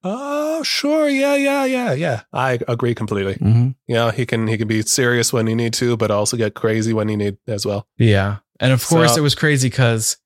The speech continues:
Speaker 2: they get their asses handed to them by this megalodon, but then he still wants
Speaker 1: Yeah.
Speaker 2: to research it to make money off of it.
Speaker 1: Well, you know, billionaires are gonna billionaire.
Speaker 2: Yeah, it's like, "Until it affects me,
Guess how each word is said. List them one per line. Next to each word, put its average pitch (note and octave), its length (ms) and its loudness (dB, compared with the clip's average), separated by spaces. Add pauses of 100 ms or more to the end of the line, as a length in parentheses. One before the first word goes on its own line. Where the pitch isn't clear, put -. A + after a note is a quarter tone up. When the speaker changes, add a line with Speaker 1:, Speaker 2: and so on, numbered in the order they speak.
(120)
Speaker 2:
they B2 220 2
get D3 180 2
their C#3 160 0
asses C3+ 360 0
handed A2+ 280 0
to - 80 -6
them A2 180 0
by G#2+ 160 2
this G2+ 140 -2
megalodon, G2+ 680 0
but G#2 120 -2
then G#2+ 140 2
he A#2+ 140 2
still B2 240 0
wants A#2+ 280 2
Speaker 1:
Yeah. C3 60 0
Speaker 2:
to B2 60 0
research C3+ 420 2
it A2 120 -2
to A2+ 60 0
make A2+ 200 -2
money D3 200 2
off F#2+ 220 2
of G2 140 -4
it. F2+ 180 -6 (180)
Speaker 1:
Well, G2+ 440 -4
you G#2+ 100 0
know, F#2 200 -8 (120)
billionaires A2 560 2
are G#2+ 80 0
gonna A2 260 0
billionaire. F#2+ 680 -2
Speaker 2:
Yeah, D3 180 6
it's A2+ 80 4
like, A#2+ 140 4
"Until E3 320 2
it D3 80 4
affects D3 380 0
me, C#3 380 2